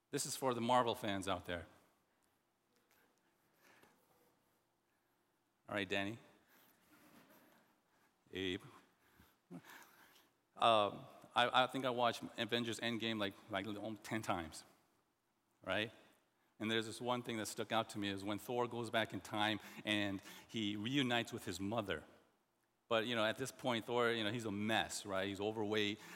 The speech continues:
you know, he, he, he, he's kinda lost himself a little bit, and he wants to talk to his mom. So there's this conversation. I don't know if you remember this. You remember this? There's a conversation that,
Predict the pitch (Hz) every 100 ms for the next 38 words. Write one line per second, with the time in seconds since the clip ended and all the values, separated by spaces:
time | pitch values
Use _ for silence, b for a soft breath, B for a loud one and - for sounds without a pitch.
0 | B - 95 92 101 98 107 107 - 107
1 | 101 95 110 - 104 104 - 120 110 98
2 | 104 107 107 - 101 101 104 98 92 92
3 | - B B B - 104 113 117 135 127
4 | 123 - 107 110 98 117 98 107 123 113
5 | - 143 139 120 - 131 - 98 113 -
6 | 110 117 113 87 87 104 110 110 110 104
7 | 98 - 123 110 - 110 120 104